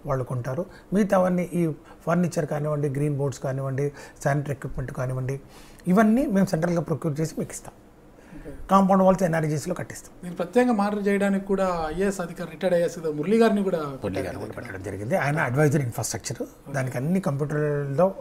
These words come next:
Speaker 1: ఆన్లైన్లో ఇది monitor చేస్తా ఉన్నాం.
Speaker 2: ఓకే.
Speaker 1: అట్లాగే ఈ అన్ని departments, ఈ ఎందుకంటే నా ఇన్ని వేల స్కూల్లో monitor చేసి recording చేయాలంటే కానీ ఒక డిపార్ట్‌మెంట్తో కుదరదు. So ఎక్కడ అవకాశ-,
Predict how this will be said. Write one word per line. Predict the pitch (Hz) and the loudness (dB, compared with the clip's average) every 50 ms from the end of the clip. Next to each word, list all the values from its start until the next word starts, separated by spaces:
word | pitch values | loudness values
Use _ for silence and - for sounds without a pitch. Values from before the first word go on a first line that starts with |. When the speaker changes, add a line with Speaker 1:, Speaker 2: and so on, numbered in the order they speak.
| - - | -8 -6
Speaker 1:
ఆన్లైన్లో | 135 135 143 143 139 139 139 170 180 180 175 175 - - - - | -6 -4 -2 -2 -2 -2 0 0 0 0 -2 -4 -8 -12 -10 -8
ఇది | 151 135 | -6 -4
monitor | 131 123 120 123 131 131 123 | -4 -2 -4 -4 -4 -4 -4
చేస్తా | 113 113 110 - - 127 | -4 -4 -6 -6 -6 -6
ఉన్నాం. | 117 143 190 - | -6 -6 -8 -10
Speaker 2:
ఓకే. | - - - - - - - - - - | -14 -20 -20 -20 -20 -20 -20 -20 -16 -12
Speaker 1:
అట్లాగే | 143 123 - 143 139 139 147 143 147 143 143 139 135 131 131 - - - - - - - | -10 -4 -2 -2 0 0 0 0 -2 -2 -2 -2 -4 -4 -6 -8 -14 -20 -20 -14 -10 -6
ఈ | 151 143 139 135 131 123 - | -6 -4 -4 -2 -2 0 4
అన్ని | 160 208 208 | 6 6 6
departments, | 160 156 - - 135 123 - - 120 95 - - - - - - - - - - | 6 4 0 -4 -6 -6 -6 -8 -10 -10 -10 -12 -16 -16 -18 -20 -20 -18 -12 -8
ఈ | 139 120 120 117 | -8 -6 -6 -4
ఎందుకంటే | 123 139 147 151 143 165 | -4 -4 -4 -2 -2 -2
నా | 156 143 127 127 123 123 | -4 -4 -6 -8 -8 -6
ఇన్ని | 131 139 151 156 151 156 151 147 143 135 131 127 131 131 127 127 127 123 117 123 127 | -4 -4 -2 -2 -2 -2 -2 -2 -4 -4 -6 -6 -8 -8 -8 -8 -10 -10 -8 -4 0
వేల | 139 175 185 185 | 2 4 4 2
స్కూల్లో | - - - 165 156 160 160 160 151 147 - - - - - - | 2 0 -2 -2 0 0 0 0 0 -2 -4 -10 -20 -14 -8 -4
monitor | 139 139 147 143 151 147 127 - 147 | -4 -4 -2 -2 -4 -4 -4 -4 -4
చేసి | 131 - 151 | -2 -2 -2
recording | 131 123 - 143 139 139 135 123 | -2 0 0 -2 -2 -2 -2 -4
చేయాలంటే | 131 127 131 131 131 | -4 -6 -4 -6 -6
కానీ | 127 143 156 | -4 -4 -4
ఒక | 147 - 135 | -4 -4 -6
డిపార్ట్‌మెంట్తో | 123 117 - 135 123 - - 131 113 - 120 | -6 -6 -6 -6 -6 -6 -6 -8 -8 -8 -10
కుదరదు. | - 120 113 110 110 113 - - - - - - - | -10 -10 -10 -12 -12 -14 -16 -16 -16 -16 -16 -10 -4
So | - 160 135 | -4 -2 0
ఎక్కడ | - 175 156 | 0 0 0
అవకాశ-, | 139 156 147 139 135 123 - | 0 0 0 -2 -2 -4 -6